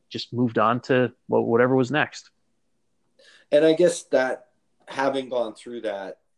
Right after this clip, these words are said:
Speaker 2: you know, prepares you for future potential things too, because you came through it. And, you know, if you've never been through that before, but now you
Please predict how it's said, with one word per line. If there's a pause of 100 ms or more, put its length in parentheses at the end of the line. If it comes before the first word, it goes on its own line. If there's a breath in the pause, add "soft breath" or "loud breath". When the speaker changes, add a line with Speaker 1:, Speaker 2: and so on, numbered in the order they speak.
(560)
Speaker 2:
you
know, (120)
prepares
you (880)
for
future (960)
potential
things
too,
because
you
came
through
it. (160)
And, (840)
you
know, (480)
if
you've
never
been
through
that
before,
but
now
you